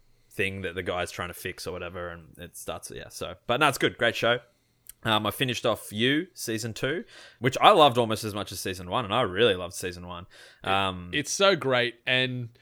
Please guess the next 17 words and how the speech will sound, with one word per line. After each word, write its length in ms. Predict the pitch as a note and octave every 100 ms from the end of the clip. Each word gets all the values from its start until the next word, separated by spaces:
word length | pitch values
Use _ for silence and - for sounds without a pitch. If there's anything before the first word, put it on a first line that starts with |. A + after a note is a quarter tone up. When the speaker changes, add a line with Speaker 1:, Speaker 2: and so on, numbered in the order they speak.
| _ _ _ _ -
Speaker 2:
the, 160 | D3
the 140 | D#3+ D3+
second 460 | - F#3 F#3+ F#3
season, 400 | - E3 D3 D3
you 80 | C#3
think 260 | C3 F3+ G3
it's 120 | -
gonna 220 | D#3 C#3+
collapse 560 | - B2+ A#2+ A#2+ - - -
under 260 | B2 A#2
all 160 | A#2+ A#2
the 100 | A2+
melodrama 680 | A2 A2+ A2+ A#2 A2 A2 G#2+
that 160 | G2+ G2+
it 100 | -
creates, 460 | A#2+ A2 G#2 A#2 G3+
Speaker 1:
Mm. 400 | A#3 G#3 B2+